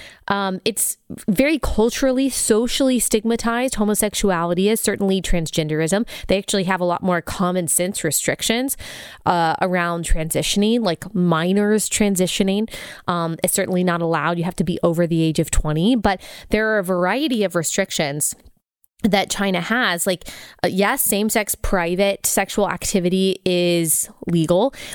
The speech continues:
but you can't have any gay themes in media, including on, uh, social media. There are no anti-discrimination laws in China when it comes to employment, when it comes to people who call themselves gay. There's no anti-discrimination laws in education. And so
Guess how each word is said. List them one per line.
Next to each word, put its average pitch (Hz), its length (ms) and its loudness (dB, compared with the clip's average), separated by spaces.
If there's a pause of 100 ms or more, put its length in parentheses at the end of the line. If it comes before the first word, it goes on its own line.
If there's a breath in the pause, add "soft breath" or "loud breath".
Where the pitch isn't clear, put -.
but 170 560 0
you 202 120 0
can't 220 240 0
have 214 200 0
any 202 160 0
gay 175 320 2
themes 175 460 0
in 170 240 0
media, 160 560 0
including 202 560 0 (100)
on, 175 380 0 (420 loud breath)
uh, 170 280 -2
social 185 500 0
media. 185 300 2
There 202 200 2
are 208 40 0
no 226 200 0 (100)
anti-discrimination 190 1160 0
laws 196 300 0
in 208 100 2
China 190 460 0
when 190 120 0
it 180 120 -4
comes 175 260 -2
to 175 140 0
employment, 190 640 2
when 180 80 0
it 175 100 0
comes 180 300 -2
to 190 180 -2
people 180 420 0 (500 loud breath)
who 214 100 4
call 190 240 2
themselves 175 520 0
gay. 180 380 2
There's 175 180 -2
no 190 120 2
anti-discrimination 190 960 0
laws 180 320 0
in 190 160 -2
education. 180 720 0
And 175 160 0
so 180 200 2